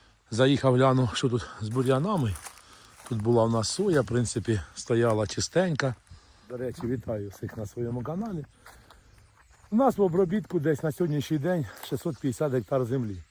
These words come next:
З них ми всього сто гектар,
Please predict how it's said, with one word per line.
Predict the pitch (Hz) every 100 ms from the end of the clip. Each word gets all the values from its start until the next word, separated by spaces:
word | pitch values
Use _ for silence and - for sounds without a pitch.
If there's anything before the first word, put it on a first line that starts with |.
| _ _ _ _ _ - _ _ - - -
З | 135
них | 180 214 -
ми | 147
всього | - 147 143 127 - - -
сто | - 185
гектар, | 165 156 - 180